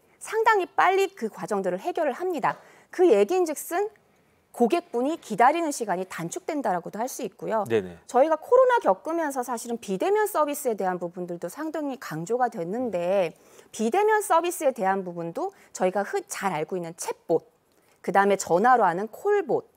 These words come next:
Speaker 2: 음.
Speaker 1: 그다음에 아바타가 등장해가지고 뭐 이렇게 저렇게 친근하게 설명해준
Speaker 2: 음.
Speaker 1: 아바타 봇까지. 그래서 이런 앱에 들어가 있는 다양한 에이아이 기술들도 있고요.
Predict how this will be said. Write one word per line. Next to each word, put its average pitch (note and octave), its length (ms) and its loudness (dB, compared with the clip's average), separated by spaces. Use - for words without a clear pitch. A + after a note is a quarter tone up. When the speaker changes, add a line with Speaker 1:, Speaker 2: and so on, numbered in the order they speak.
Speaker 2:
음. G#2+ 200 -12
Speaker 1:
그다음에 F#3+ 500 0
아바타가 F4 640 2
등장해가지고 G3 880 -2
뭐 G3 180 2
이렇게 B3+ 440 2
저렇게 A3 500 -2
친근하게 G#4+ 640 0
설명해준 D#4 580 -4
Speaker 2:
음. A3 60 -6
Speaker 1:
아바타 D4+ 440 -2
봇까지. D#3+ 560 -4
그래서 G3 200 0
이런 A3+ 320 6
앱에 A#3 320 4
들어가 D#4+ 380 4
있는 C4 300 0
다양한 G#3 440 0
에이아이 A#3+ 340 4
기술들도 F#3 580 -6
있고요. A3+ 540 -6